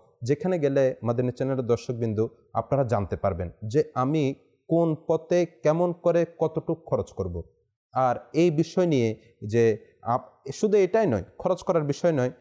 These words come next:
বা উপার্জন করার বিষয় নয়, সব বিষয় নিয়ে আমি মুসলমান, আমার ভিতর ইসলামের কিছু হুকুম হাকাম বিধিবিধান আমার জন্য আছে, তো সে সম্পর্কে আমরা দাওয়াত ইসলামের সাথে যদি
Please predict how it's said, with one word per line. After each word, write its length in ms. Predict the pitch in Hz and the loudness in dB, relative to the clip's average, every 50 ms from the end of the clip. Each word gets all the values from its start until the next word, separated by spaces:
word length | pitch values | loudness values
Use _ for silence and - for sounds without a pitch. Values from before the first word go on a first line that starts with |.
| - - _ - | -20 -20 _ -6
বা 200 | 117 123 131 135 - | -2 0 0 0 0
উপার্জন 400 | 147 135 - 165 151 139 147 151 | 0 0 0 0 0 0 0 0
করার 240 | 143 - 160 180 175 | 0 0 0 0 0
বিষয় 280 | 151 143 - - 165 165 | -2 -2 -4 -2 -2 -2
নয়, 80 | 165 | -2
সব 300 | 160 - - 233 240 226 | -2 -2 0 0 0 2
বিষয় 300 | 180 190 - - 160 123 | 0 0 0 0 0 0
নিয়ে 200 | 107 98 90 87 - _ _ _ _ _ _ _ | 0 0 -4 -6 -8 _ _ _ _ _ _ _
আমি 200 | - 143 175 196 | -2 0 2 2
মুসলমান, 640 | 175 156 147 - - 165 151 135 123 117 113 107 - - _ _ _ _ _ | 2 2 0 0 0 0 2 2 2 0 0 -2 -6 -14 _ _ _ _ _
আমার 260 | - 127 139 160 165 151 | -4 -2 0 0 0 0
ভিতর 320 | 147 147 - - 156 156 - | -2 -2 0 0 0 0 0
ইসলামের 360 | 123 - - 151 143 143 135 | -4 -4 -2 -2 -2 -2 -2
কিছু 260 | - - 131 - 139 | -2 -4 -2 -2 0
হুকুম 300 | 107 139 127 - 143 127 | 0 0 0 0 0 0
হাকাম 300 | 120 120 120 - 123 117 | 0 0 0 0 -2 0
বিধিবিধান 460 | 113 123 131 139 147 143 139 143 135 131 - | 0 0 0 0 0 0 0 0 -2 -2 -2
আমার 260 | 131 143 170 180 156 | -2 0 0 0 2
জন্য 220 | 156 160 135 110 | 0 0 2 2
আছে, 360 | 101 98 92 - - - 95 - _ _ _ _ _ _ _ | 0 0 0 -2 -4 -6 -8 -8 _ _ _ _ _ _ _
তো 60 | - 165 | -6 -4
সে 180 | - - 220 | -2 -2 -2
সম্পর্কে 440 | 214 233 220 202 - 202 - - 151 | 0 0 0 0 0 -2 0 0 -2
আমরা 460 | 147 151 151 143 139 - - - _ - 120 | 0 2 0 0 0 -2 -8 -20 _ -6 -2
দাওয়াত 320 | 123 143 143 151 151 139 | 0 2 2 2 0 -2
ইসলামের 300 | 151 - - 190 185 185 | -4 -6 -2 -2 -2 -2
সাথে 260 | 165 - 185 160 170 | -2 -4 -6 -6 -4
যদি 200 | 156 151 151 143 | -2 -2 -2 -2